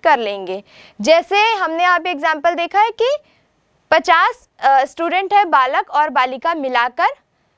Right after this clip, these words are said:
तो हम इसमें से पाँच बालकों का चयन कर लेंगे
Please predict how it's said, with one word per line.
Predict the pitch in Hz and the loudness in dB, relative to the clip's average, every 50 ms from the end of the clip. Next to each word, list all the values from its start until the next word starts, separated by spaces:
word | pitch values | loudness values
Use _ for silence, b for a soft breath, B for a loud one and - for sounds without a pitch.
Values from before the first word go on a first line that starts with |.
| _ _ _ - | _ _ _ -2
तो | 359 403 440 | 2 2 2
हम | 427 403 392 392 415 403 | 4 2 2 0 0 -2
इसमें | 277 269 320 294 - 330 349 381 427 392 | -6 -8 -8 -8 -6 -6 -6 -6 -6 -4
से | - 370 349 359 392 523 554 - _ _ _ _ _ _ _ - | 0 0 2 2 0 -2 -6 -10 _ _ _ _ _ _ _ 2
पाँच | 302 320 349 392 480 466 - - - _ _ _ _ _ _ _ _ _ _ _ _ _ _ _ _ - | 2 4 4 2 0 -2 -6 -14 -20 _ _ _ _ _ _ _ _ _ _ _ _ _ _ _ _ -8
बालकों | 196 190 262 269 269 277 302 285 392 427 | 0 2 4 4 4 2 0 2 0 2
का | 381 440 440 | 2 2 0
चयन | 427 427 403 403 415 403 | 0 0 -2 -2 -2 -2
कर | 370 403 392 | 0 0 0
लेंगे | 381 403 415 403 392 427 466 508 | 0 -2 -4 -4 -4 -4 -4 -4